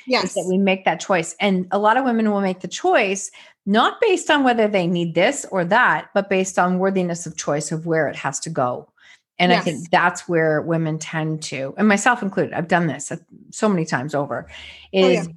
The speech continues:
Speaker 1: judging our worthiness. And one of the, um, one of the conversations I had recently with somebody that really sparked is the fact that if you are a female that's out there trying to prove over and over that you are worthy of something or trying to prove that you can recreate these results,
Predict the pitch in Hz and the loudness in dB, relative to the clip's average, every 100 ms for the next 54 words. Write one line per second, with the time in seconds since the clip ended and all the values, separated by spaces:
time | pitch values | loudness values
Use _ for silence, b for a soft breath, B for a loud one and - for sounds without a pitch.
0 | _ - 190 208 196 180 175 175 170 165 | _ 2 2 2 0 0 0 2 4 2
1 | 151 175 185 220 165 147 - - 196 185 | 0 0 2 2 -2 -4 -8 -4 0 2
2 | 185 190 202 220 277 262 202 180 175 175 | 2 0 0 2 2 2 2 2 0 -2
3 | 170 180 180 170 156 151 151 _ _ - | -4 0 0 2 0 -2 -6 _ _ -2
4 | 220 233 226 202 185 180 180 190 180 180 | 2 2 2 0 0 0 -2 -2 -2 0
5 | 175 - - 190 180 180 165 165 175 - | 0 -2 -4 -4 -4 -2 -2 0 -2 -2
6 | 165 156 165 - - 311 220 190 190 170 | 0 0 -2 -4 -2 -2 -2 -4 0 0
7 | 170 175 - B B B - 185 220 240 | 2 0 0 B B B -2 0 2 4
8 | 269 240 202 190 180 180 180 - 185 180 | 4 2 0 2 2 2 -2 0 0 2
9 | 180 175 185 175 170 - 180 170 - - | 0 0 -2 -2 -4 -4 -4 -4 -6 0
10 | 262 170 151 277 330 - 185 185 185 180 | 2 2 2 0 -4 -2 0 2 4 2
11 | 175 170 190 139 156 262 B B _ - | 4 2 2 0 0 -2 B B _ 2
12 | 175 170 - 175 196 - 185 208 226 170 | 4 2 0 0 2 2 4 4 4 4
13 | 156 147 160 233 - 180 - 160 202 214 | 2 0 -2 -2 0 -2 0 -2 0 0
14 | 190 - 240 214 - 294 269 180 - 175 | 0 2 0 0 0 0 2 0 -4 -4
15 | 208 208 196 - 180 180 175 170 165 170 | -2 0 -2 -2 -2 -2 -6 -4 -4 0
16 | 208 277 156 - | 2 2 0 -4